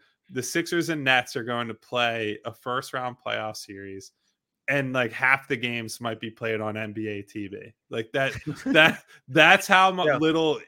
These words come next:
Speaker 1: buzz there's gonna be for that series, because every good angle is just gone. K D's gone. Kyrie's gone. Ben is out for the year. It's just, like,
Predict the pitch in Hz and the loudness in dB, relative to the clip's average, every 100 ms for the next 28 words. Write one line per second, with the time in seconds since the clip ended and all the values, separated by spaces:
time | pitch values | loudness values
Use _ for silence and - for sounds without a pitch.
0 | _ 139 104 127 123 147 156 170 160 160 | _ -16 -4 0 2 2 -2 -4 -6 -4
1 | 160 160 151 170 180 175 151 143 139 131 | -6 -6 -6 -6 -8 -8 -4 -4 -4 -6
2 | 123 143 160 165 - - 131 117 - 127 | -6 -4 -6 -8 -14 -8 -8 -8 -4 -2
3 | 139 135 151 147 147 135 _ _ 113 104 | -2 -4 -6 -4 -6 -10 _ _ -12 -4
4 | 135 131 113 113 123 143 147 117 113 117 | -2 0 -2 -4 -6 -4 -4 -6 -8 -8
5 | 110 - 107 113 135 139 _ _ _ - | -10 -8 -8 -6 -8 -10 _ _ _ 0
6 | 156 156 143 131 - 110 104 95 101 - | 4 4 2 -2 -4 -6 -6 -8 -10 0
7 | 147 143 139 135 127 - 104 95 101 _ | 2 2 0 -4 -6 -10 -10 -12 -16 _
8 | 113 143 156 156 143 139 131 - 131 123 | -4 2 2 0 0 2 2 0 -10 -10
9 | 117 104 95 95 113 120 127 - 113 | -8 -8 -10 -10 -10 -10 -12 -10 -12